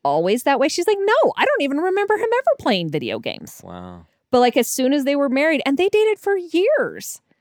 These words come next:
Speaker 1: And so it's like, "What?" She's like, she's all, "Not that I'm saying you should live with each other." She's like, "We obviously didn't have sex," but she's like,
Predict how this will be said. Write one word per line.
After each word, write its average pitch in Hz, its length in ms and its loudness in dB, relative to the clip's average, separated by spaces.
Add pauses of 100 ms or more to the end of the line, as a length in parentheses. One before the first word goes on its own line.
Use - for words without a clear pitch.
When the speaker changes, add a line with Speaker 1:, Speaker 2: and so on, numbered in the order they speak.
(280)
Speaker 1:
And 233 120 -4
so 254 120 -4
it's 220 100 -8
like, 220 180 -4 (420)
"What?" 370 640 -8 (200)
She's 214 280 -4
like, 185 340 2 (320)
she's 233 200 -2
all, 190 240 4
"Not 156 360 -6
that 262 120 0
I'm 277 100 2
saying 294 280 0
you 277 300 -2
should 233 240 -4
live 247 160 2
with 247 140 0
each 254 160 -2
other." 233 280 2
She's 170 180 -10
like, 156 140 -6
"We 151 100 -4
obviously 190 300 -4
didn't 233 200 0
have 240 140 -2
sex," 220 240 -2
but 202 100 -10
she's 180 160 -8
like, 151 140 -6